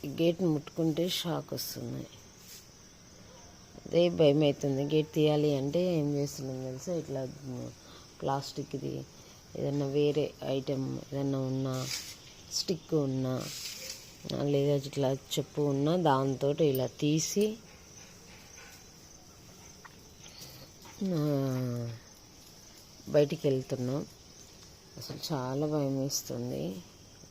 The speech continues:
ఏం చేయాలో అర్థం కావట్లేదు. ఈరోజు ఎలక్ట్రీషియన్ అయితే వస్తా అన్నారు, చూడాలి మరి. ఎందుకంటే మార్నింగ్ లేవగానే ఫస్ట్ దనదన బయట పనులు చేసుకుంటాం కాబట్టి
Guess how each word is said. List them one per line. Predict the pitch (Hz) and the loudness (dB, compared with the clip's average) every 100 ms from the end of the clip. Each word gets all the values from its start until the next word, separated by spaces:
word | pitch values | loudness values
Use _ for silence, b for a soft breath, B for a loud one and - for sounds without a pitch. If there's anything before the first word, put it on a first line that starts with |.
| - - | -16 -10
ఏం | 139 143 147 151 139 | -6 -2 0 0 0
చేయాలో | 131 135 151 | 0 0 0
అర్థం | 131 139 143 | 0 0 0
కావట్లేదు. | 117 120 165 | -2 0 2
ఈరోజు | 139 131 135 143 | 2 2 2 2
ఎలక్ట్రీషియన్ | 120 123 - 131 - 95 | 2 -2 -6 -8 -4 -4
అయితే | 113 139 | -2 -2
వస్తా | 120 117 - 139 | -2 -4 -6 -4
అన్నారు, | 127 113 117 123 165 - B B B - - | -4 -4 -4 -4 -8 -12 B B B -16 -4
చూడాలి | 156 139 123 | 0 0 -2
మరి. | 120 117 113 127 - B B B B B - - | -4 -8 -8 -10 -12 B B B B B -16 -4
ఎందుకంటే | 151 151 147 165 | -2 0 0 0
మార్నింగ్ | 170 151 151 151 | 0 0 0 0
లేవగానే | 151 143 147 143 151 160 | 2 2 2 2 2 0
ఫస్ట్ | 151 - 135 147 - 165 | -2 -10 -6 -6 -4 -2
దనదన | 156 143 139 139 143 | 0 2 2 0 0
బయట | 143 139 127 147 | 0 0 0 0
పనులు | 143 135 135 | 0 0 0
చేసుకుంటాం | 139 135 - 139 131 127 127 | 0 -2 -4 -6 -4 -2 -2
కాబట్టి | 127 110 117 127 143 | 2 2 0 -2 -4